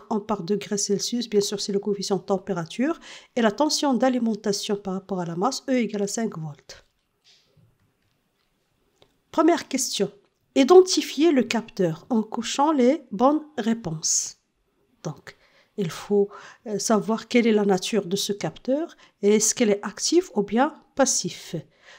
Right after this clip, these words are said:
Donc déjà, c'est un capteur de température, c'est la sonde P T cent. Donc, il capte la température. La température, c'est une grandeur analogique. Déjà, la relation aussi R T est égale à R zéro plus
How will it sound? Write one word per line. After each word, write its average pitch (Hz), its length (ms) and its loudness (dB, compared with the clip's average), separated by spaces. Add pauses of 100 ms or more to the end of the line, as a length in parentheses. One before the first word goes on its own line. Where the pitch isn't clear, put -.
(120)
Donc 175 280 -4
déjà, 196 400 4
c'est 202 240 -4
un 180 60 0
capteur 196 460 -2
de 208 80 -4
température, 208 800 -2
c'est - 160 -4
la 165 140 -4
sonde 247 400 -2
P 240 120 0
T 233 140 0
cent. 185 340 -4 (520)
Donc, - 180 -12
il 170 100 -4
capte 202 280 -4
la 180 80 -2
température. 185 640 -2
La 233 80 0
température, 226 640 -2
c'est 214 220 -4
une 202 100 6
grandeur 196 640 2
analogique. 240 640 0
Déjà, 220 440 0 (240)
la 226 100 4
relation 208 520 2
aussi 214 460 2 (320)
R 226 140 0 (160)
T 214 460 2
est 214 120 -6
égale 202 320 0
à 226 120 0
R 202 80 0
zéro 202 260 0
plus 202 320 -2